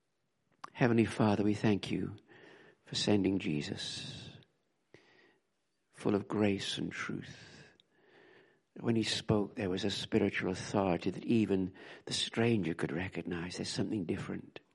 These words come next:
Lord, speak into our lives today. Even now, Lord.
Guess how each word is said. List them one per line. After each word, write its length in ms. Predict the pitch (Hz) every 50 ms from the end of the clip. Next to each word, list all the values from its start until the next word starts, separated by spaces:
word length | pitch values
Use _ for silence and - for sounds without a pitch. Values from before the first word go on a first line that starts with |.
| _ _ _ _ _ _ _ _ _ _ _ _ _ _ _ _ _ _ _ _ _ _ -
Lord, 240 | - 135 120 117 -
speak 340 | - - - - 120 - -
into 220 | 104 98 104 101
our 160 | 101 98 98
lives 360 | 95 92 90 90 87 87 - -
today. 300 | - 73 - 82 78 85
Even 320 | 113 143 131 117 123 120
now, 260 | 113 117 117 113 104
Lord. 420 | 104 98 98 95 92 90 90 -